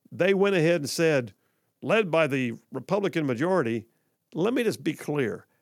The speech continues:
forty-two Democrats joined the Republicans to vote this thing down, because at least some of them are not crazy. Um, yeah,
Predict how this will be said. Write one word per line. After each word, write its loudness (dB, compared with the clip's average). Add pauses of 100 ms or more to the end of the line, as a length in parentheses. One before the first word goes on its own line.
(160)
forty-two 0
Democrats 0
joined -2
the -6
Republicans -8 (420)
to -4
vote -4
this -8
thing -12
down, -10 (600)
because 0
at 0
least 2
some 0
of 0
them 2
are 0
not -2
crazy. -8 (1160)
Um, -2 (2000)
yeah, -6